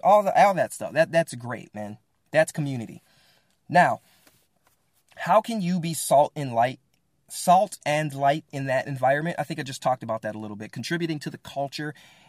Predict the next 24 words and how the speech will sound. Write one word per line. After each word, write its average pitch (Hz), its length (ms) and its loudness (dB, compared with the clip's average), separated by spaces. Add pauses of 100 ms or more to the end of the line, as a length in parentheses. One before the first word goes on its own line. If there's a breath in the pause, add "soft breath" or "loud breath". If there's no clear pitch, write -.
(140)
and 135 420 -6 (500)
being 190 440 -2
the 156 80 -6
type 151 340 0
of 131 320 0
person 143 380 -8
that 127 120 -4
you 135 140 -8
wanna 127 220 -4
see 131 400 -10
in 123 180 -8
that 107 180 -6
culture. - 480 -8 (1400)
And 151 420 -2 (1400)
y-, 131 240 -12
I'm, 151 180 -6
I'm 170 140 -4
telling 202 380 -4
you, 127 100 -6
man, 117 180 -4
there's 139 160 -6
something 190 340 -4
powerful 170 640 -4
about 123 360 2